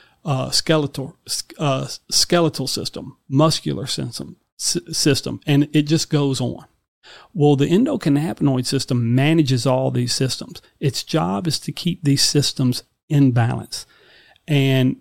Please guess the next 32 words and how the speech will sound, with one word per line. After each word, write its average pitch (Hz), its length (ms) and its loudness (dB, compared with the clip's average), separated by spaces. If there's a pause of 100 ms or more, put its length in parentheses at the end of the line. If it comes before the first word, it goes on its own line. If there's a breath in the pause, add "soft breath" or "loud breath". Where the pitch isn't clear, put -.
it 147 180 2
releases 139 440 2
chemicals 135 600 2
and 123 120 4
enzymes, 131 680 2 (140)
uh, 127 260 0
through 139 260 0
the 127 80 -2
receptors. 131 640 -4 (580 soft breath)
And 127 200 6
what 131 160 4
that 180 240 2
does 127 320 4
is 117 160 0
it - 80 -6
sparks 135 400 2
emotion. 139 500 2 (920)
It's, 135 160 -8
it, 131 280 0
it 127 140 0 (220)
sparks, - 600 0
it 135 140 4
also 131 480 2
creates 135 400 0
a 117 40 -4
feeling 127 360 0
of 117 120 -6
pain 131 360 2
through 123 320 2 (300 loud breath)
the 127 100 4
nervous 143 380 4
system. - 380 -8